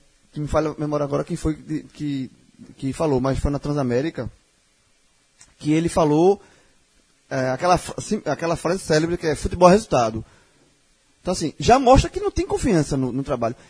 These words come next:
E, e agora, Nelsinho, o que é que Nelsinho ganhou com esse jogo com o Botafogo, com a evolução do, ele ganhou pon-, créditos, digamos assim, pra manter. E eu acho que o grande teste, um, um bom teste, vai ser domingo contra o Paraná.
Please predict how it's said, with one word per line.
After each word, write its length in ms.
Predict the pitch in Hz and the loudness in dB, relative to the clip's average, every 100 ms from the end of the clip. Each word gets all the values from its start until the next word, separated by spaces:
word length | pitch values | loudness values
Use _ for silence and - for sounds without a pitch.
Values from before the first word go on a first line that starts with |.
| - | -6
E, 220 | 214 226 175 | -6 -6 -6
e 160 | 180 | -2
agora, 240 | 165 180 220 | 2 2 2
Nelsinho, 340 | 247 - 220 | 0 0 -2
o 40 | 254 | -2
que 80 | 240 | -4
é 40 | |
que 40 | 262 | -2
Nelsinho 240 | 240 214 | -2 0
ganhou 120 | 190 165 | 0 -2
com 60 | |
esse 120 | - | -4
jogo 200 | 139 131 | -4 -4
com 100 | 127 | -6
o 40 | 127 | -6
Botafogo, 520 | 131 131 - 147 208 | -6 -8 -6 -4 -2
com 100 | 180 | 0
a 20 | |
evolução 360 | 151 143 - 151 | 0 0 -2 -6
do, 140 | 147 - | -6 -4
ele 140 | 165 | -2
ganhou 320 | 165 180 220 - - _ _ - - | 2 4 4 0 -20 _ _ -10 6
pon-, 220 | 185 170 - | 8 8 4
créditos, 500 | 190 170 - - - - _ | 4 4 4 -8 -14 -16 _
digamos 260 | 135 156 160 | -2 0 0
assim, 140 | 147 | 0
pra 140 | 139 175 | 2 4
manter. 420 | 190 - 113 - _ _ _ _ _ _ | 2 0 -8 -8 _ _ _ _ _ _
E 120 | 185 | 4
eu 120 | 220 214 | 8 8
acho 220 | 220 - | 6 0
que 180 | 190 - | -6 -2
o 100 | 202 | -2
grande 320 | 180 262 381 | 2 2 2
teste, 600 | - - 139 127 - 175 220 - - - - - - - - - | -2 0 0 -2 -6 -8 -10 -16 -20 -20 -20 -20 -20 -20 -14 -4
um, 360 | 170 147 160 | -4 -2 -4
um 40 | 160 | 2
bom 160 | 233 | 2
teste, 600 | 285 - 131 139 - 247 - | 4 4 4 4 -2 -4 4
vai 200 | 175 165 | 4 6
ser 320 | 190 214 - - - _ - | 8 8 6 -10 -20 _ 0
domingo 380 | 151 214 208 220 | 4 6 4 2
contra 180 | 240 | 0
o 20 | - | 2
Paraná. 480 | 262 247 139 113 | 2 0 -2 -4